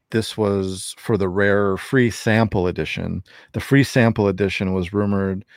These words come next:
to have a significantly lower print run than the free poster edition. The differences are the sample edition is labeled as Premiere Issue nineteen eighty-eight on the cover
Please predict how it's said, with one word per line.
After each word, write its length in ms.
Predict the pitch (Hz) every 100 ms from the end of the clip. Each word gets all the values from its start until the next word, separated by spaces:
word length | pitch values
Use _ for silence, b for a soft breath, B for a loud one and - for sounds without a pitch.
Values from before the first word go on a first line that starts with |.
| B B
to 100 | -
have 220 | 101 110 98
a 60 |
significantly 680 | - 101 110 110 - 110 104
lower 340 | 98 98 95
print 280 | 87 101 107
run 420 | 92 87 82 85 - _ _ _ _ _ _ -
than 160 | 110 95
the 80 | 92
free 220 | 113 98
poster 420 | - 147 - 95
edition. 500 | 82 80 - 85 87 B B B -
The 80 | 101
differences 500 | 123 131 - 139 135
are 400 | 85 82 98 b b b -
the 60 |
sample 340 | - 117 120 127
edition 340 | 117 117 113
is 140 | 120 101
labeled 420 | 104 107 107 101
as 200 | 95 -
Premiere 400 | - 98 104 113
Issue 440 | 98 - - 92
nineteen 360 | 95 95 - 98
eighty-eight 480 | 104 113 87 92 - b b
on 120 | 107
the 60 | 113
cover 520 | - 90 87 82 98